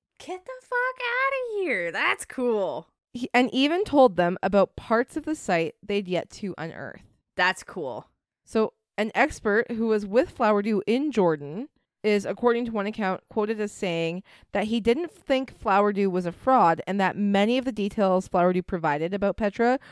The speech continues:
Speaker 2: were not only consistent with known facts, but also added to what was known about the old city.
Speaker 1: Crazy. That's really cool.
Speaker 2: Right?
Speaker 1: Yeah.
Speaker 2: And then we've got Dorothy Eady, who was born in London in nineteen oh four,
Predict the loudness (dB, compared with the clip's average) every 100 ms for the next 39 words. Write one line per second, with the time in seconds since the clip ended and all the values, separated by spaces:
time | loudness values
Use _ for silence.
0 | -6 0 4 4 4 0 -2 -8 -4 -4
1 | -2 -2 0 0 0 2 2 0 0 2
2 | 2 -2 -18 _ _ _ 2 6 4 4
3 | -2 2 2 2 2 0 2 4 4 4
4 | 0 0 0 -2 -4 -4 -2 -2 -2 -6
5 | -14 -14 -18 -20 _ _ _ -12 -10 -8
6 | -10 -14 -8 -6 -6 -10 -12 -12 -10 -10
7 | -8 -8 -10 -12 _ -10 -6 -4 -6 _
8 | _ _ -6 -4 -2 0 0 0 6 8
9 | 8 4 -2 -2 -4 -6 -6 -8 -10 -14
10 | _ -8 -6 -6 -2 0 0 -2 -2 -2
11 | -2 -4 -2 -4 -4 -6 -6 -8 -6 -2
12 | 0 0 -2